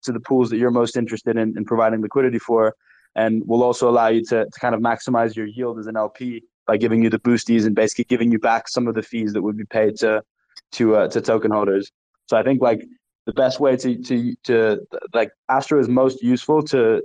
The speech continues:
to holders who are also, uh, planning to be L Ps and participants in the, in the protocol.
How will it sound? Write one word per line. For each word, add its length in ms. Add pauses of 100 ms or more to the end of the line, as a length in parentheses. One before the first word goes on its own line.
(160)
to 260
holders 400
who 100
are 100
also, 440 (320)
uh, 140
planning 380
to 100
be 280 (300)
L 140
Ps 320
and 100
participants 540
in 120
the, 220
in 80
the 80
protocol. 520